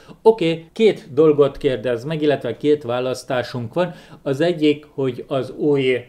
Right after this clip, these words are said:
csomagokat telepítse, vagy pedig minden csomagot újra installáljon. Mivel gyakorlatilag ez egy natur friss, és hozzá nem nyúltam, hozzányúltam láthatóan egy programot.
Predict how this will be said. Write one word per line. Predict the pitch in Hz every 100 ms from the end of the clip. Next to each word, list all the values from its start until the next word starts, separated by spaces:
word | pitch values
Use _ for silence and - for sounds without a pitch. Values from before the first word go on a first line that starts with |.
| _ _ _ _ -
csomagokat | 151 139 127 131 - 123 - -
telepítse, | 143 143 135 139 131 - 139 170 196 _ _ 120 113
vagy | 135 131 123 131 127 -
pedig | 160 147 139 -
minden | 127 190 220 156 139
csomagot | - 135 127 127 117 -
újra | 135 127 120
installáljon. | 120 113 - 113 110 110 104 101 98 _ _ _ _ _ _ _ _
Mivel | 139 170 185 135
gyakorlatilag | 120 170 180 143 127 135 123
ez | 123
egy | 123 120
natur | 123 165 - 147 113
friss, | - 147 147 - - - - -
és | 147 139 -
hozzá | 170 202 147 147 127
nem | 123 127
nyúltam, | 123 120 123 123 139 147 -
hozzányúltam | 135 123 127 120 120 113 110 107 - -
láthatóan | 120 151 - 135 131 131 120 120
egy | 127 -
programot. | 131 127 123 120 120 107